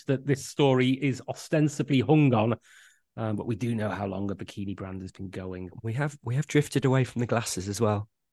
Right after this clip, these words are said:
Speaker 1: Yeah, I feel we have. Um, and I think we've pretty much come to the end of this story. So I'll just have a look,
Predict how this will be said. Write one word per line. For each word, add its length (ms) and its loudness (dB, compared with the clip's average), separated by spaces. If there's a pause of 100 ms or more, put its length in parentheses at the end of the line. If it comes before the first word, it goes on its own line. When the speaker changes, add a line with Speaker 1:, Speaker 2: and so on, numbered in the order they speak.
(240)
Speaker 1:
Yeah, 360 6
I 120 6
feel 280 6
we 140 6
have. 440 -2
Um, 460 4
and 160 0
I 60 0
think 320 -2
we've 220 -2
pretty 340 0
much 400 2
come 180 4
to 140 -4
the 320 2
end 440 4
of 380 0
this 400 0
story. 720 2
So 80 -4
I'll 80 0
just 180 -6
have 100 0
a 40 2
look, 140 0